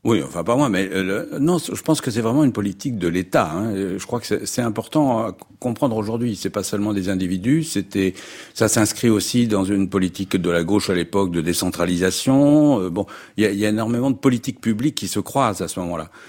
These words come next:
Je, je vais juste, je reviens sur l'histoire du sida, juste un, une anecdote, mais qui illustre assez bien comment la prison a évolué. Euh, euh, Bou-, Barbara a donné des concerts dans les prisons. Elle, elle, elle a demandé, euh, il, il fallait qu'elle me rencontre pour qu'on organise ça.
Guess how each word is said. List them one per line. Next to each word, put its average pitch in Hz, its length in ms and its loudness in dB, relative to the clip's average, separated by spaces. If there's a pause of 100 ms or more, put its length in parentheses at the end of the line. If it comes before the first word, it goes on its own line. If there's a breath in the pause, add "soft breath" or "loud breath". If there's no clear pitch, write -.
(140 loud breath)
Je, 147 200 0
je 127 120 -2
vais 131 220 0
juste, 143 260 0 (240)
je 95 100 -10
reviens 120 220 -2
sur 110 140 -4
l'histoire 101 240 -6
du 95 80 -10
sida, 131 300 -4
juste 107 240 -8
un, 101 360 -4 (260 loud breath)
une 101 140 4
anecdote, 113 480 4
mais 110 140 2
qui - 100 -2
illustre 113 300 0
assez 107 180 -4
bien 131 200 2 (140)
comment 131 240 4
la 117 120 -2
prison 110 300 -2
a 110 40 0
évolué. 143 340 2 (440 loud breath)
Euh, 104 320 2
euh, 101 680 -6 (320)
Bou-, 127 180 -4
Barbara 123 440 2
a 120 80 2
donné 101 200 2
des 98 120 -2
concerts 110 300 -4
dans 101 100 -2
les 95 80 -2
prisons. 127 500 0 (100)
Elle, 101 280 -2
elle, 95 180 -2
elle 92 360 -4
a 87 80 -6
demandé, 92 520 0
euh, 90 200 -10 (120)
il, 87 220 -6
il 80 80 -8
fallait 92 220 0
qu'elle 90 120 2
me 95 80 4
rencontre 95 380 2
pour 82 120 -4
qu'on 87 160 0
organise 87 380 4
ça. 151 240 4